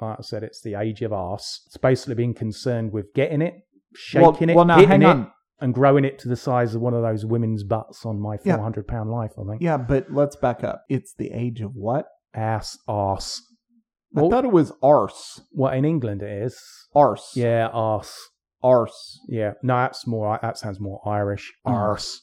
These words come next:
Speaker 2: Arse?
Speaker 1: Arse.
Speaker 2: I, I,
Speaker 1: That's
Speaker 2: I thought that was the English way of saying
Speaker 1: No,
Speaker 2: it. It was
Speaker 1: arse.
Speaker 2: arse. Like
Speaker 1: Arse.
Speaker 2: A R S E.
Speaker 1: Yeah, it's arse in England,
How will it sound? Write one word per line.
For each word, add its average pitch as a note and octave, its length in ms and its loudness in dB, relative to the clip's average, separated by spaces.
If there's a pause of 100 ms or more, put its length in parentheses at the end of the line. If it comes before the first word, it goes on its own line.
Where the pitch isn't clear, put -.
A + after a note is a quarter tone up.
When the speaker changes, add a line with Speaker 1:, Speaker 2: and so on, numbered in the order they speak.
(120)
Speaker 2:
Arse? G#2+ 540 -8
Speaker 1:
Arse. G2+ 580 -8
Speaker 2:
I, C3 100 -2
I, - 140 -6
Speaker 1:
That's C3 320 -2
Speaker 2:
I C3+ 100 2
thought E3+ 300 0
that F3 120 2
was D#3 200 0
the C3 180 0
English C#3 480 -2
way G#2+ 180 -8
of - 140 -12
saying G2 300 -8
Speaker 1:
No, G#2+ 120 -4
Speaker 2:
it. - 80 -8
It - 40 -20
was G#2+ 360 2
Speaker 1:
arse. - 40 -6
Speaker 2:
arse. A#2 560 0
Like G#2+ 260 2
Speaker 1:
Arse. - 140 -8
Speaker 2:
A E3 220 6
R D3 340 6
S C3+ 400 0
E. A2+ 320 -4
Speaker 1:
Yeah, A2 220 -2
it's - 280 -8
arse D3 460 0
in B2+ 100 -2
England, G#2+ 380 -4